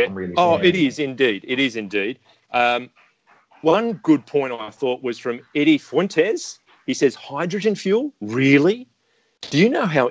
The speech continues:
Speaker 1: energy intensive that is to harness and let alone transport compared to our current fuel?" Now, he's obviously someone who has a bit of, uh, knowledge in this area. Goes to show
Speaker 2: Yeah.
Speaker 1: that marketing works.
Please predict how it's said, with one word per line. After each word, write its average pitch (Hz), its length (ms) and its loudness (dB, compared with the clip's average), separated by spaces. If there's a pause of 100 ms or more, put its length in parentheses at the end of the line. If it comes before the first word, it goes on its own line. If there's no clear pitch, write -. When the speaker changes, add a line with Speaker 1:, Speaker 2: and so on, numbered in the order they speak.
Speaker 1:
energy 135 440 0
intensive 120 680 0
that 135 140 4
is 139 140 4
to - 100 -16
harness 110 560 -2
and 113 120 -2
let 127 140 4
alone 98 220 0
transport 196 800 0 (340)
compared 123 400 2
to 127 120 4
our 104 80 4
current 110 320 -2
fuel?" 113 380 0 (260)
Now, 117 120 -2
he's 110 120 2
obviously 113 360 0
someone 98 500 -8
who 92 160 -2
has 98 280 -10
a 101 40 -10
bit 95 160 -4
of, 92 220 -2
uh, 90 200 -2
knowledge 104 380 0
in 87 100 -6
this 85 200 -10
area. 85 280 -4 (520)
Goes 170 240 2
to - 80 -4
show 123 240 2
Speaker 2:
Yeah. 113 60 2
Speaker 1:
that 120 140 -4
marketing 110 520 -4
works. 113 560 0